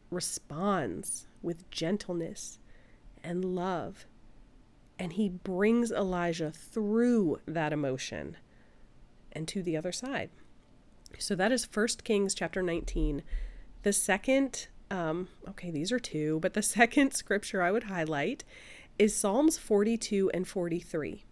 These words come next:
Um, and they're, they're very closely connected. We actually looked at them pretty recently in our Summertime in the Psalms series. Uh, let me look up that episode number. That was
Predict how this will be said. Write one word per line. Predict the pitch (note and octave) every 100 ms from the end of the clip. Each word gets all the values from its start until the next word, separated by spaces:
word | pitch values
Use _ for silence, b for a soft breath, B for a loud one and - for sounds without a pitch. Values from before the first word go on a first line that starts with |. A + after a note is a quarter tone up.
| - b b b - - -
Um, | E3 D3+ C#3
and | F#3
they're, | G#3 G#3+
they're | F#3 G3+
very | F#3 G3 A3+ A3+
closely | - F3+ E3 F3
connected. | E3 F#3 D#3 D#3 - D#3+
We | - E3
actually | - - - F3+ D#3+ - -
looked | F#3 G#3 -
at | G3+
them | F3 E3 F3 F3 B B B -
pretty | - C4+ B3
recently | G3 G3+ G#3 F#3 E3+
in | -
our | D#3+
Summertime | D#3 - F3 F3 - F#3 F3+ F3
in | E3+
the | D#3
Psalms | - - D3+ D3+ A3 C4+ -
series. | - - A#3 A#3 A#3+ B3+ - - -
Uh, | F#3
let | F#3
me | C4+ B3
look | - D#3
up | D3
that | - -
episode | D#3+ E3 - D3+
number. | D#3 D3+ D3+ D3+ B B B B B -
That | F#3+ F#3 G#3+ A#3+ C4 - -
was | G3 F3 F3 E3 D#3+ F#3 A#3